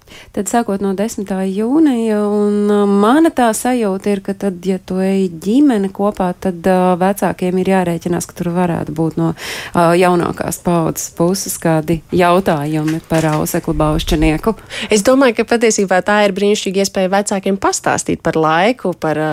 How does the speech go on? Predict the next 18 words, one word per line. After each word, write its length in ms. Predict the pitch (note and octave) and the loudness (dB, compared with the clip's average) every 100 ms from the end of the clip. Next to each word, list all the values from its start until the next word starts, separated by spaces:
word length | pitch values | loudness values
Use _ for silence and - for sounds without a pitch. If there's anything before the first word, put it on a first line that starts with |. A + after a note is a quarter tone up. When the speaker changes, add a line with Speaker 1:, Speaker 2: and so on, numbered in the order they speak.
| D3 | -2
Speaker 2:
Baušķinieku, 880 | D#3+ E3+ G#3+ - A3+ G#3 F#3 E3+ - | -2 0 0 2 2 4 2 0 -2
par, 240 | D3 D3 | -2 0
uh, 160 | C#3+ - D3+ | -2 -2 -4
astoņdesmitajiem, 680 | G3+ A#3 G#3+ - G#3 E3+ D#3 D#3+ | 0 2 0 0 -2 0 2 2
deviņdesmitajiem 760 | F#3+ A3 G#3 A3 G#3+ G3+ G3 F#3+ | 2 2 2 0 2 2 4 2
gadiem, 320 | F#3 F#3 F3+ - - | 2 0 0 -8 -6
divtūkstošo 640 | E3+ D#3 D3+ - - D3+ - | -2 -2 -2 -4 -4 -4 -2
gadu 160 | - | -4
sākumu, 560 | - G3 G3+ G3 F3 E3 | -2 0 2 0 -2 -2
kāda 320 | D#3+ C#3 - | -2 -2 -4
bija 300 | A#2+ A#2 - | -4 -4 -6
tas, 160 | - - | -10 -6
tā, 160 | - F2 | -6 -6
tā, 220 | - F2 - | -8 -8 -8
tās 340 | - - - - - | -8 -8 -6 -6 -2
laika 320 | E3 D#3+ F3+ - | 0 2 0 0
sabiedrības 680 | G#3 G#3+ F3+ D#3+ D3+ - G3 | 0 2 0 0 -4 -2 -2
situācija, 720 | G3+ F3 C#3+ C#3+ D3+ D3 | -2 0 0 0 -2 -2